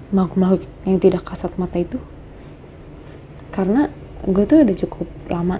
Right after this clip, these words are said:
gak ngeliat makhluk-makhluk itu semenjak satu S M A yang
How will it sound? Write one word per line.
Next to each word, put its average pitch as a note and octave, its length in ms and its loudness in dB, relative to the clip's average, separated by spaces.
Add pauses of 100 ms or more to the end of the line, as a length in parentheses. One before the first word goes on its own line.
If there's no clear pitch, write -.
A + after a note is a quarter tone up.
gak F#3+ 80 0
ngeliat F3 380 2 (1040)
makhluk-makhluk F#3+ 560 2
itu A3+ 160 4
semenjak G3 480 2 (1120)
satu F#3+ 240 -2
S F#3+ 160 2
M F#3+ 240 2
A - 80 -2
yang F#3 400 2